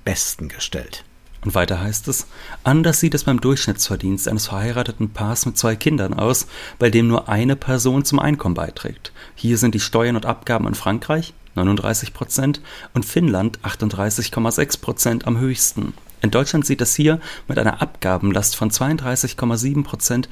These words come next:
Speaker 2: verhältnismäßig gut aus, was auch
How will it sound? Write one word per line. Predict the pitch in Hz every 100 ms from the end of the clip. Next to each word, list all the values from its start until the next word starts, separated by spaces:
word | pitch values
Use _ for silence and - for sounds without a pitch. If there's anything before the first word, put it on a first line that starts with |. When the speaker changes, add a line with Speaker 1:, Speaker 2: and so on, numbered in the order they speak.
| - -
Speaker 2:
verhältnismäßig | - 98 92 127 131 120 120 113 113
gut | - 120 -
aus, | - - - - - -
was | - -
auch | - 95